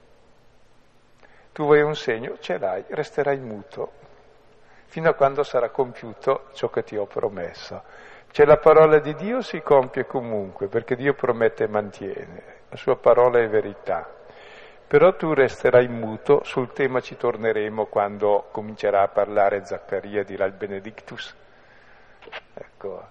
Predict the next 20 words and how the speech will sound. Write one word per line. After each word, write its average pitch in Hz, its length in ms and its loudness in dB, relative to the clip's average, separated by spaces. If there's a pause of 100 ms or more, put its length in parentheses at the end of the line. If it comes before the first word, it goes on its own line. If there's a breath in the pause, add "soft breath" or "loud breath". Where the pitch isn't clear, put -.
(840 soft breath)
Cioè, 139 480 2
cosa 165 300 6
vuol 143 280 4
dire 165 320 0
essere 143 400 2
muto? 123 460 -4
Cioè, 131 160 0
se - 200 -4
non 151 260 0
credo 165 460 -2
divento 131 500 -4
muto, 107 500 -8
cioè 123 160 0
se - 180 0
sono 147 320 2
sordo 107 560 4
alla 101 160 4
parola 104 420 4
di 107 180 -8
Dio 107 440 -4